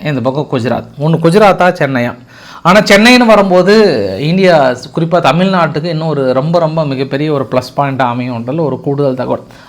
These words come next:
அந்த ஒரு பாதையை நாங்க சூஸ் பண்ண போறோம்னு சொல்றாங்க. Again back to அந்த ஒரு ம-, வரைபடத்துக்கு போயிடுறோம். முக்கியமான பாயிண்ட் ஆஃப் வியூ போயிடலாம். நாலு இருபத்தி நாலுல,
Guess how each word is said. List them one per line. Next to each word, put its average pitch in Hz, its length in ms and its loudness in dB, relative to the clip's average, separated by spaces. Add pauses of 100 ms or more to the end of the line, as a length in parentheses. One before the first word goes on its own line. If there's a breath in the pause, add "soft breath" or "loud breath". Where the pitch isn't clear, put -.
அந்த 180 260 2
ஒரு 185 160 4
பாதையை 170 360 4
நாங்க 151 160 -2
சூஸ் 156 260 -6
பண்ண 135 220 -4
போறோம்னு 131 320 -4
சொல்றாங்க. 113 400 -6
Again 143 320 -2
back 127 300 -4
to 185 80 -2 (380)
அந்த 131 200 -2
ஒரு 127 140 -2
ம-, 127 220 -6
வரைபடத்துக்கு 131 500 -4
போயிடுறோம். 113 300 -4 (260 loud breath)
முக்கியமான 147 480 -2
பாயிண்ட் 131 260 -4
ஆஃப் 123 120 -4
வியூ 123 160 -4
போயிடலாம். 117 300 -4
நாலு 147 400 2
இருபத்தி 160 400 0
நாலுல, 123 480 -2